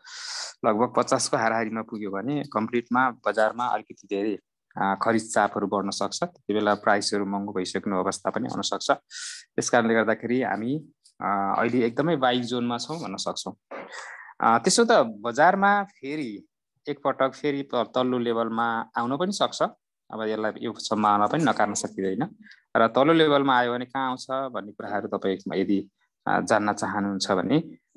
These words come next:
आ, मार्केट, आ, तत्कालै त घट्नेवाला छैन।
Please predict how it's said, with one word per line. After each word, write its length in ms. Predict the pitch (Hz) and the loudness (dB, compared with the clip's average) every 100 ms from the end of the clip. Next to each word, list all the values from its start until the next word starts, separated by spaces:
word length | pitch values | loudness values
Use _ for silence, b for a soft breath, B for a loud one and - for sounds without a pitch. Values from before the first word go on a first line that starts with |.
| 277 | -2
आ, 160 | 98 | 0
मार्केट, 600 | 196 175 143 165 165 165 - | 2 2 2 2 2 0 -6
आ, 120 | - | -4
तत्कालै 460 | - 147 - 160 165 | -2 -4 0 0 0
त 80 | 160 | 0
घट्नेवाला 580 | 107 110 - 120 107 | -2 -4 -6 -6 -6
छैन। 320 | 104 101 95 | -8 -12 -14